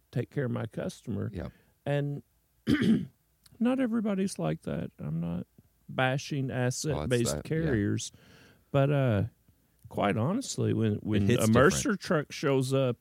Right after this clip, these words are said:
Speaker 1: at, at your shipping area, your dock or whatever, he's there because he wants
Speaker 2: Yeah.
Speaker 1: to do business with you, not 'cause somebody's making him.
Speaker 2: Talk about things
Speaker 1: Um,
Speaker 2: that hit different, right?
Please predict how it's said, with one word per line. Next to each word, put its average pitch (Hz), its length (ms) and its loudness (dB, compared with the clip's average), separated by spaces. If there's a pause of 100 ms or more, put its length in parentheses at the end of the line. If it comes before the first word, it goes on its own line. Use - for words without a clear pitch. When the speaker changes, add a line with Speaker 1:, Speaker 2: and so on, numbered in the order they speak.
Speaker 1:
at, 117 320 -4 (160)
at 104 300 -4
your 127 400 -2
shipping 127 540 -4
area, 113 500 -2
your 107 280 -2
dock 113 380 -4
or 135 60 -4
whatever, 143 480 -4 (300)
he's 156 240 -2
there 156 160 0
because 107 360 -4
he 135 120 0
wants 95 580 -2 (140)
Speaker 2:
Yeah. 60 260 -6
Speaker 1:
to 107 100 -2
do 92 180 2
business 87 540 -4
with 92 240 -6
you, - 80 -4
not 101 220 -4
'cause 113 180 -6
somebody's 107 320 -2
making 95 380 -2
him. 113 260 -8
Speaker 2:
Talk 85 200 -8
about 80 240 -2
things 78 240 0
Speaker 1:
Um, 78 60 -6
Speaker 2:
that 73 120 -6
hit - 220 -4
different, 69 420 -10
right? 76 320 -4